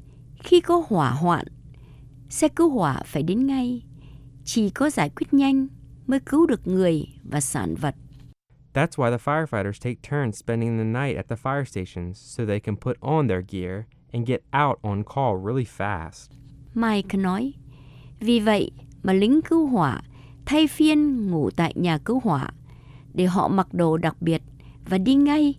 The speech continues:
Speaker 1: khi được gọi. Thật nhanh. Day and night,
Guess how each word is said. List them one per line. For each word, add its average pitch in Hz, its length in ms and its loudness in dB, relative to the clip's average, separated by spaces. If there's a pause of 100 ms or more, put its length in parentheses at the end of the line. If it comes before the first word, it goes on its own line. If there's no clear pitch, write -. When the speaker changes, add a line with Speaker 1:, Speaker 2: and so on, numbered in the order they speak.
(760)
Speaker 1:
khi 294 120 0
được 220 160 2
gọi. 143 240 -2 (460)
Thật 220 180 2
nhanh. 262 320 2 (920)
Day 285 300 6
and 294 240 2
night, 214 380 4